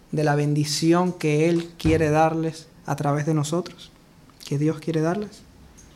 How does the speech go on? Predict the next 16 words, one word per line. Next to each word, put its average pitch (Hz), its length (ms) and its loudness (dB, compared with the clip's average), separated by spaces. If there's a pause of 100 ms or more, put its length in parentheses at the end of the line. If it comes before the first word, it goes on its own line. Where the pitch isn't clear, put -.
(1000)
Y 156 280 6
no 165 140 6
es 185 60 4
un 196 100 6
problema 175 420 4
de 156 120 2
capacidades, 147 800 -2 (140)
porque 147 180 -4
de 143 100 0
nuevo, 147 260 -2
todos 160 360 0
tenemos 151 400 -4
al 147 80 -2
menos 147 480 0
un 143 160 2
don. 143 220 -6